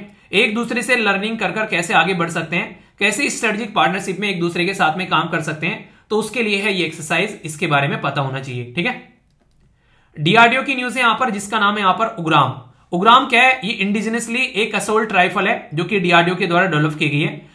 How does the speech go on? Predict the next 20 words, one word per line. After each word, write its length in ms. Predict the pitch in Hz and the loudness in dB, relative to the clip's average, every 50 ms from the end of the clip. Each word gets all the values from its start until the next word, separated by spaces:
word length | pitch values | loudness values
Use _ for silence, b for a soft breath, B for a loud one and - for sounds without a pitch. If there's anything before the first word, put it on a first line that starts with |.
| B B B | B B B
लगभग 380 | 160 220 233 226 226 269 247 | 4 4 4 6 4 2 2
hundred 380 | 220 170 180 180 175 226 240 196 | 2 0 -2 0 2 2 2 2
days 220 | 175 175 196 190 | 2 2 2 0
के 80 | 190 208 | -2 -4
अंदर 200 | 185 175 170 170 | -2 -2 0 0
में 220 | 180 202 233 233 | 0 0 -2 -2
और 180 | 196 196 226 226 | -2 -4 -4 0
पाँच 260 | - - 196 208 226 | 2 4 4 4 2
सौ 100 | 220 240 220 | 0 -2 -2
मीटर 220 | 196 196 196 202 | -2 -2 -2 -2
तक 180 | 185 220 220 - | -2 -2 -2 2
वार 220 | 185 165 170 175 - | 4 4 4 4 2
करने 200 | 180 165 175 180 | 0 -2 0 2
वाली 280 | 180 180 190 196 196 196 | 4 4 2 2 0 0
ये 100 | 208 196 | -2 -2
जो 180 | 202 - 156 190 | -2 -4 -6 -4
particular 600 | 170 175 156 156 175 175 190 196 190 - 165 151 | -4 -4 -4 -2 -2 0 0 -2 -2 -4 -4 -2
ये 120 | 160 185 165 | 0 0 0
gun 160 | 147 170 170 | 0 0 0
है, 220 | 165 160 160 151 | 0 -2 -4 -6